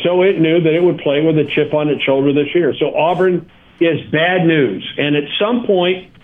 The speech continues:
Brody Moore said they found that Bad News Bears jersey on the road somewhere, and it was very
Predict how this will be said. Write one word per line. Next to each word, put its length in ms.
Brody 320
Moore 340
said 240
they 240
found 520
that 440
Bad 280
News 300
Bears 300
jersey 500
on 260
the 60
road 400
somewhere, 500
and 160
it 100
was 220
very 320